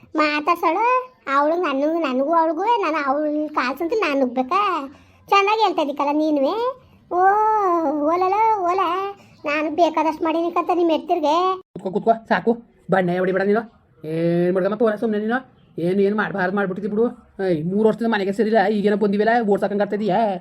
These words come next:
Speaker 2: ನಾವು ಹೋಯ್ಕಿಲ್ಲ, ಏನೋ ಒಬ್ಳೆ ಮಾಡ್ಕೊಂಡು ಉಣ್ಣಕ್ಕಂಗ್ ಆಡಿ ಏನೋ. ನಾವಂತೂ ಹೋಯ್ಕಿಲ್ಲ, ನಾವು ನೀವು ಎಷ್ಟು ಹೇಳಿದ್ರು.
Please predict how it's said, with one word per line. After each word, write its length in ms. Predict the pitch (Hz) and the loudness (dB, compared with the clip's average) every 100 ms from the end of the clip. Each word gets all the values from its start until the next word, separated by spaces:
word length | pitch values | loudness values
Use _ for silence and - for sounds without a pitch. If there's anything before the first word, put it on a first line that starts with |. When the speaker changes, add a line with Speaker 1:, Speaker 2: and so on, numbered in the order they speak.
| - _ _ | -12 _ _
Speaker 2:
ನಾವು 140 | 180 196 | 0 2
ಹೋಯ್ಕಿಲ್ಲ, 260 | 202 226 233 _ 277 196 | 2 2 0 _ -2 0
ಏನೋ 140 | 202 220 | 2 4
ಒಬ್ಳೆ 160 | 208 196 | 2 2
ಮಾಡ್ಕೊಂಡು 220 | 208 202 | 2 2
ಉಣ್ಣಕ್ಕಂಗ್ 240 | 208 202 214 | 2 2 2
ಆಡಿ 80 | 214 | 2
ಏನೋ. 100 | 220 233 226 - _ - 190 | 2 0 -4 -10 _ -2 2
ನಾವಂತೂ 320 | 190 202 214 | 2 2 2
ಹೋಯ್ಕಿಲ್ಲ, 220 | 202 202 214 | 2 2 0
ನಾವು 100 | 214 | 0
ನೀವು 180 | 214 202 | 0 0
ಎಷ್ಟು 120 | 190 | 0
ಹೇಳಿದ್ರು. 200 | 190 196 | 0 0